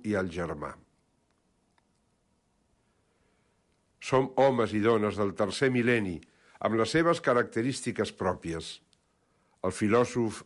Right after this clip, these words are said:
francès Gilles Lipovetsky analitza en les seves obres, de manera especial en una titulada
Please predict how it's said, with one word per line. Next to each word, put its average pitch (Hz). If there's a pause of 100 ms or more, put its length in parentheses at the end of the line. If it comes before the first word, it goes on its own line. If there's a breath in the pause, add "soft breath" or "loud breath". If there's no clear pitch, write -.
francès 104 (640)
Gilles 104 (580)
Lipovetsky 101 (720 soft breath)
analitza 117
en 123
les 104
seves 110
obres, 110
de 101
manera 98
especial 101 (840 soft breath)
en 90
una 107
titulada 95